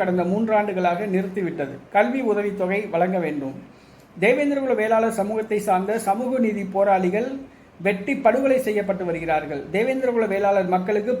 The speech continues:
பாதுகாப்பில்லாத ஒரு சூழ்நிலை உள்ளது. தென் மாவட்டத்தில் ஆதிக்க சாதியினர் இந்த செயலை செய்து வருகிறார்கள். ஆகவே ஆளுகின்ற அரசு தேவேந்திரகுல வேளாளர் சமூக மக்களுக்கு முழு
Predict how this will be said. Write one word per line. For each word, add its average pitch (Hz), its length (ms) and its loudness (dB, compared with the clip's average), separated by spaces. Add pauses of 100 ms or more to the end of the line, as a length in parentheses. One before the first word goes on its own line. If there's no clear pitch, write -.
பாதுகாப்பில்லாத 226 800 2
ஒரு 185 200 0
சூழ்நிலை 190 380 0 (120)
உள்ளது. 147 260 -4 (140)
தென் 202 180 -2
மாவட்டத்தில் 220 600 0 (800)
ஆதிக்க 277 300 2 (140)
சாதியினர் 214 460 2 (100)
இந்த 190 120 0 (120)
செயலை 220 280 2 (120)
செய்து 208 240 -2
வருகிறார்கள். 185 580 2 (300)
ஆகவே 190 280 0 (280)
ஆளுகின்ற 226 420 0 (220)
அரசு 196 280 0 (240)
தேவேந்திரகுல 220 600 0
வேளாளர் 196 420 0
சமூக 185 380 0
மக்களுக்கு 190 480 -2 (760)
முழு 254 220 4